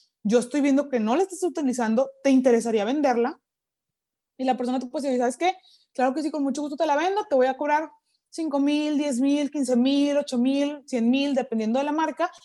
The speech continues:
este, y ya es tuya". O sea, haces una cesión de derechos. Eh, todo esto, todo este trámite se hace ante el Instituto Mexicano de la Propiedad Industrial. Entonces, o sea, todo queda bien documentado. También queda documentado el pago, queda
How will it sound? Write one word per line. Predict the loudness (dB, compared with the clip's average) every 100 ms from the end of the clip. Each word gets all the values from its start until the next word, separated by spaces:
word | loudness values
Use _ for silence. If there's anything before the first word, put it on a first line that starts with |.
| -20 _
este, | 2 2 2 -4 0
y | 4
ya | 4 4
es | 0
tuya". | 0 2 2 -2 _ _ -4
O | -2
sea, | 0 0
haces | 0 0 -2
una | -2 -2
cesión | -2 -4 0
de | 2
derechos. | 4 6 4 0 -8 -10
Eh, | -6 -6
todo | -2 -2 2
esto, | 0 0 -8 -12 -12 _ _ _ _
todo | -6 -4
este | -6 -10
trámite | -10 -10 -10 -8 -10
se | -6 -4
hace | -2 -2 -4
ante | -4 -4
el | -4
Instituto | -6 -8 -4 -2
Mexicano | -2 -4 -4 -2
de | 0
la | 0
Propiedad | -2 -2 -2
Industrial. | -2 -2 -4 0 2 2 -4 _ _
Entonces, | 0 2 4 4 2 0 0
o | -4 -2
sea, | 0 -2 -2
todo | 0 2 0 -2
queda | -2 0
bien | -2 -4 -6
documentado. | -6 -6 -6 -4 -2 -2 -4 -6 _ _ _
También | -2 0 2 2
queda | 0
documentado | -2 -4 -4 -2 0
el | 0
pago, | 0 -2 -2
queda | -4 -8